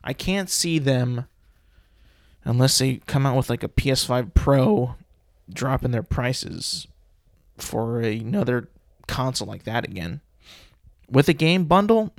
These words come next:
I don't see it happening. But I'm loving it. Truly am. I'm like, "I don't, am I gonna, am I, I hope I don't regret this." And I'm like, "Nah,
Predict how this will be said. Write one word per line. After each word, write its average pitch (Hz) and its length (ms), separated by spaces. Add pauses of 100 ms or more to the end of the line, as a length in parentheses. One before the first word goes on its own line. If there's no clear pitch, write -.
(120)
I 131 100
don't 117 160
see 71 180
it - 100
happening. - 440 (460)
But 127 120
I'm 143 120
loving 143 280
it. - 100 (1300)
Truly 139 320
am. 113 180
I'm 104 120
like, 110 260
"I 160 60
don't, 196 240
am 214 140
I 254 40
gonna, 269 260
am 233 120
I, 240 120 (560)
I 156 60
hope 247 160
I 269 40
don't 226 140
regret 127 400
this." - 460 (240)
And 123 100
I'm 120 100
like, 120 200 (200)
"Nah, 151 300